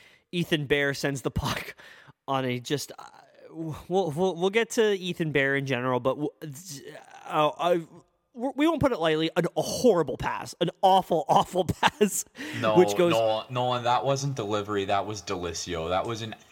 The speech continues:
Speaker 2: absolute pizza onto the ta-, onto the tape of Blake Wheeler.
Speaker 1: Sent the pass to, uh, Blake Wheeler, <sighs> who worked it over to Kyle Connor,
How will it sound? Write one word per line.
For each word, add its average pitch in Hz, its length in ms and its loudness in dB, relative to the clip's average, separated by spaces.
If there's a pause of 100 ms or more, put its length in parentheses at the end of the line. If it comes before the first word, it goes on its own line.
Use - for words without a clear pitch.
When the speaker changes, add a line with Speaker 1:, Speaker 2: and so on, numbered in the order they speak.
Speaker 2:
absolute 123 1000 0
pizza 104 800 -4 (1160)
onto 110 360 -2
the 113 140 -2
ta-, - 300 -8
onto 127 320 -2
the 123 120 -4
tape 113 440 -6
of 101 160 -8
Blake 101 320 -6
Wheeler. 92 480 -6 (260)
Speaker 1:
Sent 185 300 -4
the 214 80 0
pass 151 480 -2 (140)
to, 139 640 -2 (180)
uh, 120 220 -4
Blake 170 380 0
Wheeler, 139 420 2 (960)
<sighs> 131 500 -4
who 226 120 4
worked 359 260 2
it 285 80 2
over 247 180 4
to 220 80 0
Kyle 196 320 2
Connor, 175 480 0